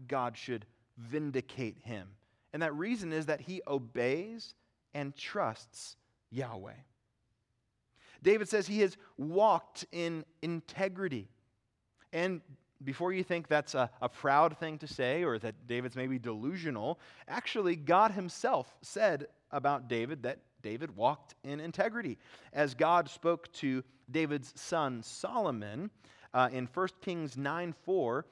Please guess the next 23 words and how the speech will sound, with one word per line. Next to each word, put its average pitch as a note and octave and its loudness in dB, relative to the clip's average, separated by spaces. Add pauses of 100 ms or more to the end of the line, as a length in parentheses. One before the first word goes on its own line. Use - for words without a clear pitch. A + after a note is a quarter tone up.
(420)
God F3 6
called G#3 4
Solomon F#3+ 2
to - -4
walk, C#3 2 (300)
uh, C3+ 4
in D3+ 0
this G3 -2
way. C3 2
He C3+ -2
says, C3 4
"Walk E3 2
as D3 2
David F3 4
your F3+ 2
father G#3+ 4
walked, A#2+ -2 (220)
with D3+ -2
integrity D3 -2 (300)
of D#3+ 4
heart E3 0 (200)
and C#3+ -2 (360)
uprightness, B2+ 0